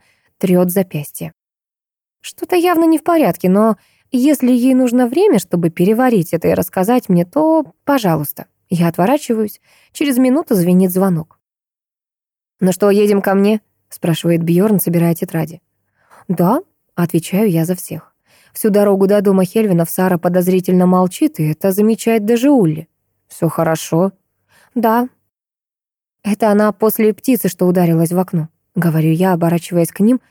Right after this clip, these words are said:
с пассажирского сиденья. «Из-за птицы?» обнимает её за плечи Ульрик. «Что, плохой знак?» «Вроде того», не глядя на нас, бормочет Сара. «Кажется, это был большой чёрный ворон», говорю я,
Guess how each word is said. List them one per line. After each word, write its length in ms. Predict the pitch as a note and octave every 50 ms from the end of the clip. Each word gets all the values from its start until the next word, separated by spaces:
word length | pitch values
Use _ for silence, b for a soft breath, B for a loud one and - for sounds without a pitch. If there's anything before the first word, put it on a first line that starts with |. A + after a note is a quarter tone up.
| _ _ _
с 80 | - -
пассажирского 640 | - C4 - B3+ A3+ G#3 G#3+ G3+ - - - F#3+ F#3+
сиденья. 500 | F3+ - A3+ F#3 F3 D#3+ D3+ D#3 D#3+ - _ _ _ _ _ _ _ _ _ _ _ _ _ _ _ _ _ _ _ _
«Из-за 240 | F#3 E3 D#3+ F#3 F3
птицы?» 520 | - - - A3 A#3 A3+ - - F#3 F3 - _ _ _ _ _ _ _ _ _
обнимает 460 | - F3+ E3 F3 E3+ E3 E3 D#3+ D3+ -
её 180 | - E3+ E3
за 100 | D#3+ E3
плечи 280 | - - E3 D#3 - -
Ульрик. 420 | D#3+ E3+ D3+ D3+ D#3+ - - _ _ _ _ _ _ _ _
«Что, 260 | _ - - F3+ E3 D#3+
плохой 320 | - E3 D#3+ - G#3 G3+
знак?» 300 | G#3 A3 B3 C4+ - _ _ _ _ _ _ _ _ _ _ _ _ _ _ _ _ _ _ _ _ _ _ _ _
«Вроде 380 | A#3+ A#3 A#3+ B3 B3+ B3 C#4+
того», 720 | C#4+ - D4 C#4+ B3+ G#3 G#3 G3+ G3 F#3+ G3 G3+ G#3 G3+ - _ _ _ _ _ _ _ -
не 120 | F#3 F3+
глядя 320 | E3+ E3 E3 D#3+ D#3 F3 E3+
на 100 | E3+ E3+
нас, 220 | F3 F#3+ G3+ F#3
бормочет 500 | E3+ E3+ D#3+ D#3+ E3+ D#3+ - - F3+ -
Сара. 380 | - - D#3+ D3 D3 D#3 D#3 _ _ _ _ _ _ _ _ _ _ _ _ _ _ _ _ _ _ _ _ _ _ _ _ _ _
«Кажется, 420 | - - F#3+ F3+ F#3 F3+ - - F#3
это 200 | F#3 F3+ F#3+ F#3+
был 140 | F#3+ F#3+ F#3
большой 320 | F#3 F#3+ F#3+ - - G#3
чёрный 320 | F#3 - G3 F3+ F3+ F#3+ F3+
ворон», 340 | E3+ E3 D#3 E3 D#3 E3 - _ _ _ _ _ _
говорю 380 | - F3 F3 D#3+ E3 E3 D#3+ D#3+ -
я, 120 | E3+